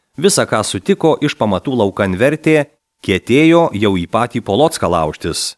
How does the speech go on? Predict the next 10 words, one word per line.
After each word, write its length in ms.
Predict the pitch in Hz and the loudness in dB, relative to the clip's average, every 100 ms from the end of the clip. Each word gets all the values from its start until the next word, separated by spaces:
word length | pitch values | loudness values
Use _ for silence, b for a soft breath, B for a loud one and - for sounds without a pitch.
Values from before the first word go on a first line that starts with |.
| - | -12
bet 280 | 85 151 175 | -2 -2 2
liovės. 580 | 160 92 92 85 - - _ _ _ _ - | 2 2 -2 -4 -8 -12 _ _ _ _ -2
Vienok 380 | 196 208 202 135 | 2 4 2 0
visus 240 | 147 147 | -2 -2
pašalius 560 | - 123 120 107 98 - | 0 -2 0 -2 -4 -2
nusarioja 640 | 95 - 107 160 170 156 | -4 -2 2 4 4 2
ir 200 | 143 127 | 2 0
visokių 440 | 113 - 127 - 90 | 0 0 -2 -2 -4
gėrybių 400 | 101 104 95 87 | -2 -2 -4 -4
prisilupę, 600 | 101 - 160 170 151 | -4 -2 2 2 2